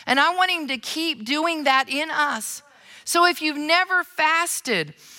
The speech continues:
I, I, I want you to read scriptures on it and read books. And we're gonna put out fasting guides here soon so that you'll understand better of why.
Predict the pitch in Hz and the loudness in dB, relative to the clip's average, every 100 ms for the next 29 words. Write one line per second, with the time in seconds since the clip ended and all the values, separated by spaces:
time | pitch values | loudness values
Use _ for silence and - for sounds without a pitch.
0 | - - - 269 254 285 269 294 285 330 | -16 -12 0 0 2 0 2 0 2 0
1 | 320 302 262 220 240 302 330 311 - - | 0 0 0 0 0 0 0 -2 -6 0
2 | 311 - 311 302 302 294 311 320 226 214 | -2 0 -2 -2 2 2 2 0 0 -2
3 | 208 285 269 254 302 294 247 208 254 277 | -2 -2 0 0 0 0 -2 0 0 2
4 | 294 247 302 269 - - 254 277 - 311 | 0 0 2 2 2 0 0 0 -4 -8
5 | 294 277 285 285 233 277 262 269 - 285 | -2 4 4 2 -2 -2 -2 -2 -4 -2
6 | 285 277 - - - - 311 302 254 294 | -2 -6 -12 -20 -10 -2 0 0 0 0
7 | 285 285 311 302 294 - 294 285 285 233 | 2 2 2 -2 -4 -4 -2 -2 -4 0
8 | 262 269 277 - 233 214 220 233 254 262 | 2 2 0 2 0 0 4 4 4 0
9 | 226 | -6